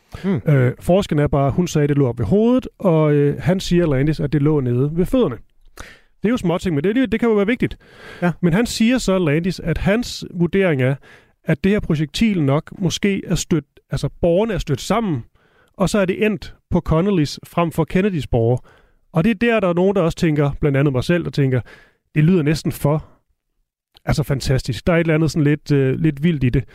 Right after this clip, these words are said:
Speaker 1: Ja.
Speaker 2: Øh, men det er der måske også i den officielle forklaring, det med, at der bare bliver fundet et projektil på en borger, og så skal vi tro på det her skud. Men, øh, men humlen er,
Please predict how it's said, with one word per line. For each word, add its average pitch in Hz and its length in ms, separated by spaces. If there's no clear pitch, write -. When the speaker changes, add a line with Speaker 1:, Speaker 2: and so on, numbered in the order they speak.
Speaker 1:
Ja. 131 100
Speaker 2:
Øh, 143 280
men 170 140
det 208 80
er 196 80
der 233 100
måske 208 280
også 190 120
i - 20
den 180 80
officielle 160 360
forklaring, 139 400
det 165 100
med, 147 160
at 160 120
der 147 60
bare 143 240
bliver 143 140
fundet 160 240
et 170 80
projektil 151 600
på 143 200
en 123 180
borger, 135 300
og 139 80
så 156 100
skal 143 140
vi 135 60
tro 170 240
på 135 120
det 131 160
her 139 120
skud. 123 320
Men, 147 280
øh, 139 140
men 147 120
humlen 226 360
er, 135 160